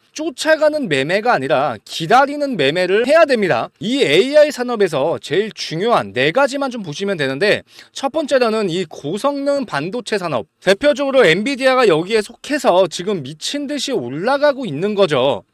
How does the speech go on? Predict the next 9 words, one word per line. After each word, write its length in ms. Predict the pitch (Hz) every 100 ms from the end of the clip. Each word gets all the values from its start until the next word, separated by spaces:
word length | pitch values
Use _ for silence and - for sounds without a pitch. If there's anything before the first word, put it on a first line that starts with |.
| -
그리고 400 | 220 269 262 233
두 260 | - 147
번째로는 720 | 214 294 269 226 175 208 131 - -
반도체 640 | - 151 220 311 - 285
제작이 480 | 269 156 175 214 180
좀 160 | 165 196
발달할수록 880 | - 139 156 247 220 - 160 180 98
소부장이죠. 800 | - 302 302 277 240 147 196 131
소재, 600 | - 247 220 254 254 254